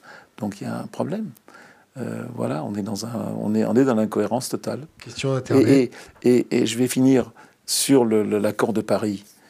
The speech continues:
Speaker 1: Euh, ce que je dis dans le film qui est assez quand même, euh, flagrant, d'abord, c'est que dans l'accord de Paris, il n'y a pas le mot énergie fossile, il n'y a pas le mot pétrole,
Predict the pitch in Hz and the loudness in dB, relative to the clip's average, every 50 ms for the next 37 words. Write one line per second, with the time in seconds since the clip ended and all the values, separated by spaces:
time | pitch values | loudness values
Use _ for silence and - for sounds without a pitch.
0 | _ _ _ _ _ _ 156 - 95 92 - - - 104 101 107 120 110 110 104 | _ _ _ _ _ _ -12 -10 -8 -8 -8 -6 -6 -4 -2 0 2 2 2 2
1 | 98 - - 120 113 117 101 - 127 127 - 101 98 - - - 131 113 - 104 | 0 0 0 0 2 2 0 -2 -6 -6 -4 -4 -2 -2 -2 -4 -4 -4 -4 -4
2 | 98 101 104 - - 117 127 - 120 120 117 - - - 117 113 139 175 190 170 | -4 -4 -4 -6 -6 -8 -8 -8 -8 -8 -8 -6 -4 -2 -2 0 0 -2 -2 -2
3 | 123 95 101 107 - - - 107 107 104 101 95 95 92 - 101 90 90 - 104 | -2 0 0 -2 -2 -2 -6 -4 -2 -2 0 0 0 0 0 0 -2 -2 0 2
4 | 101 135 147 151 - - - - - - - 113 - - 123 120 123 120 113 110 | 2 2 2 0 -4 -10 -18 -20 -10 -6 -4 -2 0 2 2 2 2 2 2 2
5 | 107 107 98 98 92 - 120 113 - - 139 170 190 233 220 131 117 - - 110 | 2 0 -2 -4 -8 -8 -8 -6 -4 -4 -2 -2 -4 -4 -4 -6 -4 0 0 2
6 | 107 110 107 107 104 - 120 - - - - 143 180 233 | 2 4 2 2 0 -2 -4 -6 -4 -2 -2 -2 -2 -4